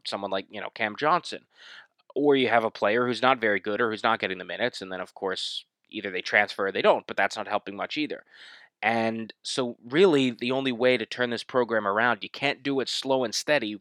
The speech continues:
first of all, because it's taken a long time already, and, and that hasn't really worked. And second of all, because you can't really build that way anymore. So you sorta have to go for these top-rated recruits.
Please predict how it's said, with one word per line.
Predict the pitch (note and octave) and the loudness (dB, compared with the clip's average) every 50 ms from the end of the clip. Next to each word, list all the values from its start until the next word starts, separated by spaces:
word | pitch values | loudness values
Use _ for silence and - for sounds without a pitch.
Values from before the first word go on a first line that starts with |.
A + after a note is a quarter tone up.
| _ | _
first | - C#3+ D#3 - - | -2 -2 -2 -2 -4
of | A2 G#2 | -2 -2
all, | G2 G2 | -2 -2
because | G2+ G#2 - A2 F#2+ | -2 -4 -6 -6 -8
it's | F#2+ - | -8 -6
taken | - B2+ C#3+ C3+ - A2+ | -2 -2 0 0 -2 -6
a | G#2 | -6
long | F#2+ F#2+ G2 F#2+ - | -6 -6 -8 -8 -10
time | - - F#2 F#2 F#2 F2+ F#2+ A#2 - _ _ _ _ _ | -2 -2 -2 0 0 -4 -8 -8 -16 _ _ _ _ _
already, | D#2+ F2 F2 F2+ F2 F2+ G2 A#2 - _ _ - - - - - - - _ _ | -14 -8 -6 -6 -6 -6 -8 -12 -14 _ _ -20 -20 -20 -20 -20 -20 -20 _ _
and, | - G#2+ G#2 G#2 G#2 G2+ G2+ G2 F#2+ F#2+ F#2+ _ - - - | -2 0 2 4 4 4 4 2 0 -8 -12 _ -16 -8 -2
and | G2 F#2+ F#2 | -2 -2 0
that | F#2 F#2 F2+ F2+ | 2 0 0 2
hasn't | F#2+ F#2 F2+ G2+ F2 F2+ | 2 0 0 0 -8 -10
really | G2+ F#2+ F#2+ | -8 -8 -8
worked. | F2+ F#2 F2 E2+ G#2+ C3 - - - - - - _ | -8 -8 -4 -4 -4 -4 -4 -8 -20 -20 -20 -10 _
And | - G2+ | -6 -4
second | - - D3+ D3+ - C3+ | 2 2 2 2 2 0
of | A#2+ | 0
all, | A#2+ A#2 A#2 | 0 0 0
because | A2 A#2+ - - B2+ A#2+ A2 G2+ - - - - - _ | -2 -6 -4 -2 -2 -2 0 -2 -4 -4 -6 -8 -10 _
you | - G#2 - | -18 -16 -12
can't | - - - C#3 - - B2+ | -10 -6 -4 -6 -6 -6 -6
really | C3+ C#3+ D3 D3 C3+ | -4 -2 -2 -2 -2
build | A2 - A#2+ D3+ E3+ | -2 -2 -4 -4 0
that | - G#2+ E2+ D2+ D#2+ | 0 0 0 0 -4
way | F2 F2+ F2 | -8 -10 -10
anymore. | E2 D#2+ F2 E2+ E2 C#2 A1 - | -12 -16 -16 -14 -14 -12 -10 -8
So | - - | -6 -4
you | B2+ A#2+ A#2+ | -4 -4 -4
sorta | - - D#3 D#3 C#3 | -2 2 2 4 4
have | C3 - - D3+ E3 F3 - - | 4 2 4 4 4 4 4 -4
to | - D3 | -4 -2
go | A#2+ B2 A2 G#2+ G#2 G#2 - - - - - _ | 2 2 2 2 2 -2 -4 -14 -20 -20 -20 _
for | - A2+ | -4 -2
these | G#2 G#2 G2 - | -2 -2 -6 -6
top-rated | - - G#2 G2 - - G2+ F#2+ F#2 F#2 - - | 2 4 4 4 4 0 -4 -4 -4 -6 -10 -12
recruits. | F2+ - - - G2+ G2 B2 - - - - - | -14 -14 -8 -8 -6 -6 -6 -6 -6 -8 -8 -10